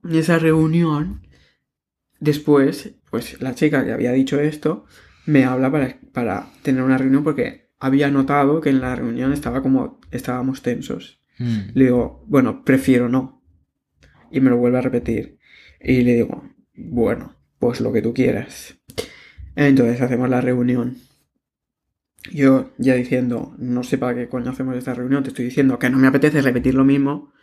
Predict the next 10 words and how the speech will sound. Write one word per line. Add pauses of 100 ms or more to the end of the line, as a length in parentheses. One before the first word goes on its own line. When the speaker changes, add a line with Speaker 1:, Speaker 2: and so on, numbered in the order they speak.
(200)
Speaker 1:
entonces,
¿pa'
qué
coño? (360)
Pero
bueno,
si
me
lo
dices,